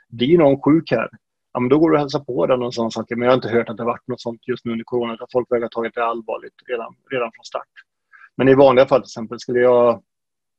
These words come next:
skulle jag få feber och bli sängliggande och, och jag skulle säga det då, men då säger folk så här: "Ah, behöver du något? Jag kommer förbi, det är inga problem, bla, bla, bla." Så det, det, och det, det är en positiv sak i grunden.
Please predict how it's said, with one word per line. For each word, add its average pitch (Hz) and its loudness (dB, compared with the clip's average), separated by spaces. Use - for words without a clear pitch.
skulle 127 2
jag 120 6
få 117 4
feber 113 2
och 113 -2
bli 110 -2
sängliggande 120 2
och, 117 6
och 120 4
jag 117 2
skulle 120 -4
säga 123 2
det 131 6
då, 131 -2
men 151 -2
då 139 0
säger 135 0
folk 131 -4
så 127 -2
här: 135 0
"Ah, 143 2
behöver 127 2
du 127 2
något? 120 4
Jag 120 0
kommer 120 -10
förbi, 120 -8
det 117 -10
är 117 -10
inga 117 -8
problem, 113 -6
bla, 117 -6
bla, 110 -12
bla." - -12
Så 135 -8
det, 135 4
det, 143 4
och 135 0
det, 143 0
det 139 -2
är 165 -2
en 190 -4
positiv 135 -12
sak 123 -4
i - -10
grunden. 120 -6